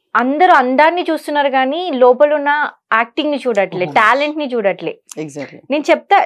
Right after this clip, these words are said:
Speaker 1: చెప్తా, just give me chance, ఒక ఛాన్స్ ఇచ్చి చూడొచ్చు కదా. సరే నేను లావుగానే ఉన్నాను, లావుగా ఉన్న క్యారెక్టర్స్ ఇవ్వచ్చు కదా. లావు ఉన్నోళ్ళు హీరోయిన్ అవ్వలేదా, సన్నగా ఉన్నోళ్ళు అవ్వలేదా, నల్లగా ఉన్నోళ్ళు అవ్వలేదా? చాలా మంది యాక్టింగ్,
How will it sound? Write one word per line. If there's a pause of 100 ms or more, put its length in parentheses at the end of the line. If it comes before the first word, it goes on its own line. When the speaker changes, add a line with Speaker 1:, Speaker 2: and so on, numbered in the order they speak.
(140)
Speaker 1:
చెప్తా,
just
give
me
chance,
ఒక
ఛాన్స్
ఇచ్చి
చూడొచ్చు
కదా.
సరే
నేను
లావుగానే
ఉన్నాను,
లావుగా
ఉన్న
క్యారెక్టర్స్
ఇవ్వచ్చు
కదా. (280)
లావు
ఉన్నోళ్ళు
హీరోయిన్
అవ్వలేదా,
సన్నగా
ఉన్నోళ్ళు
అవ్వలేదా,
నల్లగా
ఉన్నోళ్ళు
అవ్వలేదా? (680)
చాలా
మంది
యాక్టింగ్,